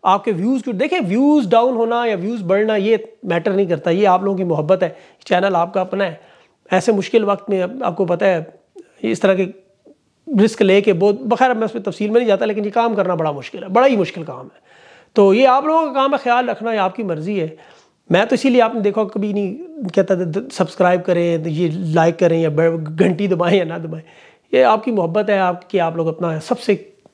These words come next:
जो कीमती चीज़ है वो देते हैं, आपका वक्त। तो मैं तो उस पर ही आपको बड़ा शुक्रगुजार हूँ।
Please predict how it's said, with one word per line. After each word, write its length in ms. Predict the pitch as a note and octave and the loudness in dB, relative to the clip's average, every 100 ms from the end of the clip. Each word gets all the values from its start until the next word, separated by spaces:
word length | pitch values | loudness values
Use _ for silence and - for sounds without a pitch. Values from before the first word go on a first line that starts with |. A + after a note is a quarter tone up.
| C4 | -2
जो 140 | F#3 | 0
कीमती 400 | F3+ G#3 G3+ A#3 | 2 2 2 0
चीज़ 200 | F3+ F3 | 0 0
है 60 | F3+ | 0
वो 60 | |
देते 240 | D#3 D3+ F3 | 0 -2 -2
हैं, 80 | |
आपका 200 | D3+ - | -2 -4
वक्त। 240 | D3 D3+ - - _ - - - _ _ | -8 -8 -10 -20 _ -20 -20 -20 _ _
तो 120 | - E3 | 2 4
मैं 180 | E3+ | 4
तो 60 | F3+ | 4
उस 80 | F#3 | 2
पर 100 | G#3+ | 2
ही 60 | |
आपको 220 | F#3+ E3+ F3 | 2 2 -2
बड़ा 140 | D#3+ | -4
शुक्रगुजार 560 | D#3+ F3+ E3+ D#3+ D#3+ F#3+ | -4 -6 -4 -2 0 -2
हूँ। 140 | D#3+ | -4